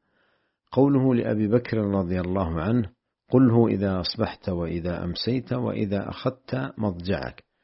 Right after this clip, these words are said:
أي إذا أويت إلى فراشك لتنام. وفي لفظ آخر للحديث قال:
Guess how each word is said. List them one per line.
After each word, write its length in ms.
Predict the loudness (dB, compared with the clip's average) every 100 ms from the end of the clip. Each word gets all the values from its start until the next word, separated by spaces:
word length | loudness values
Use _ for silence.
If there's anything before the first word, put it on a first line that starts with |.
| _ _ 0
أي 280 | 2 2 0 -4
إذا 220 | 0 0
أويت 500 | 2 2 2 0 -2
إلى 320 | -4 -2 -4
فراشك 840 | -6 -6 -4 -6 -8 -8 -6 -6 -8 -8
لتنام. 440 | -6 -4 -4 -6 -12 _ _ -20 _ _ _ _ -4
وفي 260 | 0 2
لفظ 300 | 2 -2 0 2 2
آخر 440 | 0 -2 0 0
للحديث 600 | 2 0 -2 -2 -2 -2 -8 _ _ _ _
قال: 440 | 2 4 2 -2